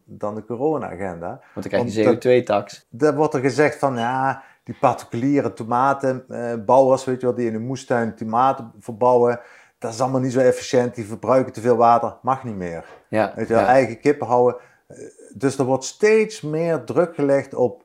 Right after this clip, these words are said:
Speaker 1: de vrijheid van de mens, wat mag die nog en wat mag die niet.
Speaker 2: Mhm.
Speaker 1: En uiteindelijk kan de overheid elke stap bepalen die jij zet. En elke stap schaadt.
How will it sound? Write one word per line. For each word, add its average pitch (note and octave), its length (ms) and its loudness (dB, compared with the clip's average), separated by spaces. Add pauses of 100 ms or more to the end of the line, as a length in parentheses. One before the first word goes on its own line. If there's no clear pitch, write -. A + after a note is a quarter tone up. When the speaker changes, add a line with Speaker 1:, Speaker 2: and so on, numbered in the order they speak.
(240)
Speaker 1:
de G#2+ 120 -8
vrijheid D3 440 0
van A#2+ 140 -4
de A2 60 -6
mens, C3+ 240 -6
wat B2+ 100 -8
mag B2 240 -4
die A#2+ 140 -10
nog A2+ 160 -4
en A2 100 -2
wat G2+ 140 -4
mag G#2+ 200 -8
die G#2 140 -12
niet. D3+ 440 -6
Speaker 2:
Mhm. A2+ 300 -2 (100)
Speaker 1:
En B2+ 280 -2
uiteindelijk D3+ 500 2
kan C#3+ 180 2
de C3 120 2
overheid E3 920 0
elke G#3+ 360 0
stap E3+ 340 -4
bepalen D3+ 640 0
die B2+ 140 -6
jij B2 300 2
zet. B2+ 300 0
En A#2+ 120 0
elke G#3+ 380 -4
stap - 480 -2 (680)
schaadt. - 800 0